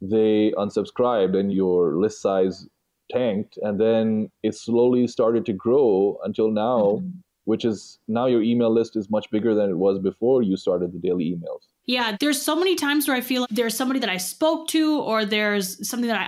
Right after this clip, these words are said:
Speaker 2: opted in, and then I can't remember their name or I don't remember, like, the nuances of the offer, and I'm trying to find that person and they just, like, disappeared. And it's like, I,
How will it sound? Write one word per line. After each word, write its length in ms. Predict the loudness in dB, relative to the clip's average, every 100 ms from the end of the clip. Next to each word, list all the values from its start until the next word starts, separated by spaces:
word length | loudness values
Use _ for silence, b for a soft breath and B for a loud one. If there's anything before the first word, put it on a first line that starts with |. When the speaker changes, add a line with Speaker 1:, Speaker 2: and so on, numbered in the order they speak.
| -2
Speaker 2:
opted 320 | -2 -2 -2
in, 220 | -2 -2
and 100 | -2
then 80 | -2
I 80 | -4
can't 300 | -4 -4 -2
remember 280 | 0 0
their 140 | 0 0
name 420 | 0 0 0 0
or 160 | 2 0
I 60 |
don't 260 | 0 -2 -2
remember, 360 | -2 0 0
like, 180 | 0 -2
the 80 | -2
nuances 540 | 0 0 -2 -2 -4
of 120 | -4 -4
the 120 | -4
offer, 340 | -2 0 0 0
and 100 | 0
I'm 80 | -2
trying 220 | -2 -4
to 80 | -2
find 280 | 0 0 0
that 120 | -2
person 360 | -2 -2 -2 0
and 100 | 0
they 120 | 0
just, 220 | -2 -4
like, 280 | -2 -4 -2
disappeared. 680 | -2 -2 -4 -2 0 0 0
And 140 | -2
it's 100 | -2
like, 140 | -2
I, 200 | 0 -2